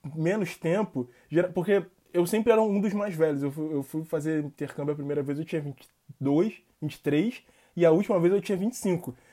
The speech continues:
Eu era sempre um dos mais velhos, e aí eu ficava naquela, "Poxa, tem que voltar pra trabalhar, eu tenho que não sei o quê." E aí eu aproveitava até mais. Tipo, ah, o dia não tinha freio pra mim. Eu, eu saía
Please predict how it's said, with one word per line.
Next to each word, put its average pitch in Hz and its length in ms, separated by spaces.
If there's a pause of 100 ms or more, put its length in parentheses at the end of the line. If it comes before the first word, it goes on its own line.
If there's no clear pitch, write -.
(140)
Eu 147 100
era - 120
sempre 196 220
um 208 60
dos 208 120
mais 214 200
velhos, 180 320
e 156 40
aí 160 80
eu 170 80
ficava 175 280
naquela, 180 320
"Poxa, 151 200
tem 156 100
que 151 100
voltar 147 240
pra 147 120
trabalhar, 147 400
eu 135 60
tenho 143 160
que 147 260
não 131 120
sei 143 160
o - 20
quê." 160 180 (300)
E 233 60
aí 208 120
eu 214 80
aproveitava 226 540
até 226 220
mais. 233 420 (260)
Tipo, 160 460
ah, 214 240
o 147 100
dia 143 240
não 330 120
tinha 311 300 (180)
freio 214 240
pra 370 140
mim. 220 160
Eu, 151 480
eu 156 100
saía 156 420